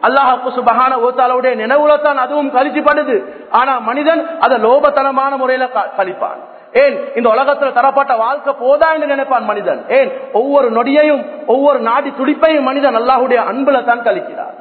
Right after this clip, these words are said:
கணிதக்குரிய மேலான பெரியோர்களே, சகோதரர்களே, உலகத்துல இருக்கிற அனைவருக்கும் அல்லாஹ் சந்தர்ப்பத்தை கொடுத்து தான் இருக்கிறான்.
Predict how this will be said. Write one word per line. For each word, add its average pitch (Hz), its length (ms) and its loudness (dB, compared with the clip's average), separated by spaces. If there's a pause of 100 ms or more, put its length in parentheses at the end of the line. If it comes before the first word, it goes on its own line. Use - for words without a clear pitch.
(440)
கணிதக்குரிய 277 460 2
மேலான 262 300 2
பெரியோர்களே, 269 600 2
சகோதரர்களே, 294 580 4 (240)
உலகத்துல 269 400 0
இருக்கிற 254 260 2
அனைவருக்கும் 269 640 2
அல்லாஹ் 240 380 2
சந்தர்ப்பத்தை 240 500 -2
கொடுத்து 226 280 -2
தான் 233 160 2
இருக்கிறான். 202 440 -6